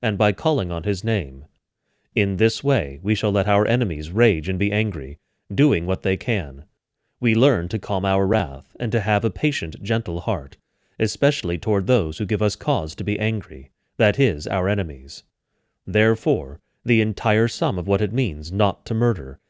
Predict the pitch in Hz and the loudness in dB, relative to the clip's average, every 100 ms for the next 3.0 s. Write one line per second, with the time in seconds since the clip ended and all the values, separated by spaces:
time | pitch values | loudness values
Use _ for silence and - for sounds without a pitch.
0 | _ - 107 - 110 110 104 - 135 - | _ 0 0 2 2 2 0 0 0 0
1 | - 104 107 - - 151 135 78 82 95 | 0 0 0 -4 0 2 2 -2 -2 -2
2 | 90 98 95 82 92 104 104 80 69 | -2 -2 -4 -4 0 0 0 -4 -10